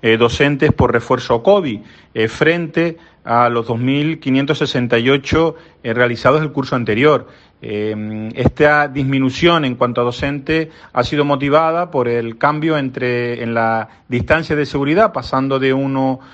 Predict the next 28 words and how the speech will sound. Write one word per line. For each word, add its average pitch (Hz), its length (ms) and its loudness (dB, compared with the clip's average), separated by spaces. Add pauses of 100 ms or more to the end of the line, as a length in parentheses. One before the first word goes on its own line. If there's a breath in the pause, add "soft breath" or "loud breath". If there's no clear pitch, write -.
(120)
coma 127 240 0
cinco 160 380 0
a 147 60 6
uno 139 200 -2
coma 110 240 0
dos. 85 200 -4 (340 loud breath)
Eh, 107 160 2
más 175 220 2
allá 170 340 2
de, 127 320 -6
de 123 80 -4
esta 131 180 -4
disminución, 120 540 -2
lo 120 160 0
que, 113 400 -2 (260 loud breath)
eh, 110 240 -2
ampe 143 380 0
denuncia 151 720 0
es 143 320 -4 (300 loud breath)
el 117 180 0
hecho 151 320 0
de 139 160 0
que 123 100 0
los 117 140 2
nombramientos 127 840 0
de 131 100 2
este 151 260 -2
profesorado, 147 840 0